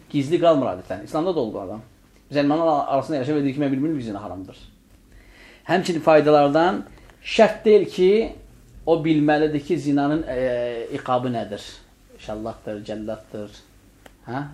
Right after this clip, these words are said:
Bilməsi şərt deyil. Elə bilməsi bəsdir ki, zina haramdır, artıq ona hədd düşür.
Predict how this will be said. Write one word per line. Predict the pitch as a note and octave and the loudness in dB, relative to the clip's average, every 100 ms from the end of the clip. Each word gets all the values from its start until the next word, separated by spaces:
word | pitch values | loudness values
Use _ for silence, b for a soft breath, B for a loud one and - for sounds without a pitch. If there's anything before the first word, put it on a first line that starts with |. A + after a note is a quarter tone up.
| - | -12
Bilməsi | B2+ B2+ B2+ B2+ D3+ | -8 -6 -6 -8 -6
şərt | C#3 B2 A2+ | -6 -6 -10
deyil. | G#2 A2+ | -10 -6
Elə | C3 | -2
bilməsi | C#3+ D#3+ D#3 F3+ E3+ | 0 0 -2 0 4
bəsdir | E3+ - C#3+ | 2 2 -4
ki, | G3 G3+ - C3+ | -4 -8 -6 -6
zina | C3+ C#3 B2 | -2 -2 -2
haramdır, | B2 C3 D3 | -2 -2 -2
artıq | C#3+ B2 B2 | -4 -4 -4
ona | B2 B2 | -6 -6
hədd | A#2 A2 | -8 -12
düşür. | - G#2 | -16 -18